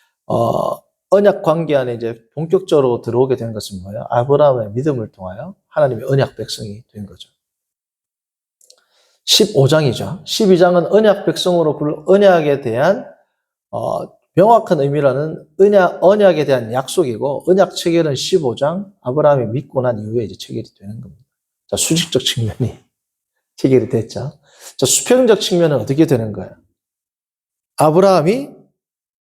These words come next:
모든 믿는 자의 뭐예요? 조상이 되는 거예요. 수평적으로, 수직적으로는 하나님과 아브라함과의 관계, 수평적으로는 뭐예요?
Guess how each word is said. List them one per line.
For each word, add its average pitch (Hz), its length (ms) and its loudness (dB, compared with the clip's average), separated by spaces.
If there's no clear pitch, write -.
모든 190 720 2
믿는 156 380 4
자의 170 320 2
뭐예요? 131 540 -8
조상이 113 320 -2
되는 85 160 -14
거예요. - 100 -20
수평적으로, 185 760 2
수직적으로는 175 720 2
하나님과 170 600 2
아브라함과의 127 480 -2
관계, 117 420 -12
수평적으로는 139 800 2
뭐예요? 120 380 -8